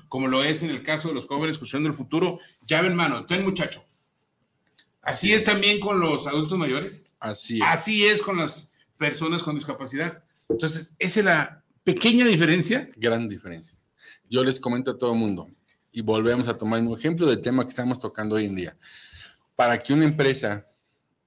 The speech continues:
Speaker 2: pueda hacer, eh, tener este beneficio de tener jóvenes en,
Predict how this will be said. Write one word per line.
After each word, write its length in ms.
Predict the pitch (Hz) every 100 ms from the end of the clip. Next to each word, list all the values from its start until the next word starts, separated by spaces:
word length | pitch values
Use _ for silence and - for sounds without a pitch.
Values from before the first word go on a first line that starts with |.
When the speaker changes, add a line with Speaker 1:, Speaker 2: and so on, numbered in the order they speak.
| - -
Speaker 2:
pueda 220 | 120 120
hacer, 480 | 120 - 117 117 107 92
eh, 480 | 98 95 95 90 -
tener 300 | 110 113 117
este 220 | 117 117
beneficio 580 | 104 101 - 117 - 101
de 120 | 95
tener 360 | 98 98 104 104
jóvenes 600 | - 110 104 90 - -
en, 140 | 95